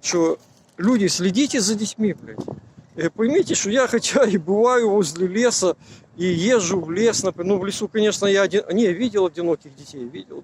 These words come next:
блядь. Ох, блядь, я видел детей. Одиноких дев-, де-, девочку, помню, одну я видел, блядь. Ужас, короче говоря, ужас.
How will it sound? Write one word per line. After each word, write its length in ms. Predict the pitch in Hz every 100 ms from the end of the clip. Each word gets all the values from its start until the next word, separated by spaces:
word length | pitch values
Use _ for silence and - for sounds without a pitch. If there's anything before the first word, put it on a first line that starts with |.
| -
блядь. 160 | 73 - _ _ _ - - - _ _ _ _ _ _ _
Ох, 220 | 190 208 160
блядь, 220 | 160 156
я 120 | 160
видел 340 | 160 160 147
детей. 400 | 139 147 160 135
Одиноких 640 | 123 139 170 226 262 220 165
дев-, 340 | 190 214 190
де-, 220 | 147 202 185
девочку, 480 | 226 233 208 -
помню, 400 | 190 202 196 185
одну 220 | 175 160 185
я 140 | 180
видел, 400 | 165 175 160 156
блядь. 260 | 143 147 - - - - - - -
Ужас, 340 | 226 175 160
короче 420 | - 156 143 -
говоря, 300 | 143 131 123 - -
ужас. 380 | - - 120